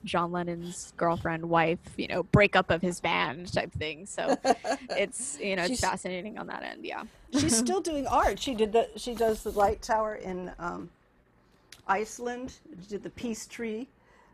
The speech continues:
Speaker 1: Yeah.
Speaker 2: Uh, that you send your wish on the Peace Tree.
Speaker 1: Oh, yeah,
Speaker 2: I,
Speaker 1: definitely.
Speaker 2: I have to plug,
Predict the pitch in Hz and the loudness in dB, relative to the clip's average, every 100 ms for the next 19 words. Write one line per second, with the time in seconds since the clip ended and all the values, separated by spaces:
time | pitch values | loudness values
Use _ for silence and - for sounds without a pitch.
0 | _ - 190 - 175 170 170 - - - | _ -2 0 2 0 -4 -6 -10 -14 -16
1 | - - - - - 165 180 208 208 190 | -20 -20 -20 -18 -12 -8 -6 -6 -6 -4
2 | 196 190 196 220 202 185 175 - 202 - | -4 -4 -6 -6 -8 -6 -8 -8 -10 -12
3 | - 208 208 208 _ _ - - _ - | -12 -8 -8 -10 _ _ -20 -20 _ -20
4 | - - 226 226 196 190 180 185 180 175 | -20 0 4 6 4 4 0 -2 -4 -2
5 | 220 - 240 - 240 | -4 -6 -8 -4 -4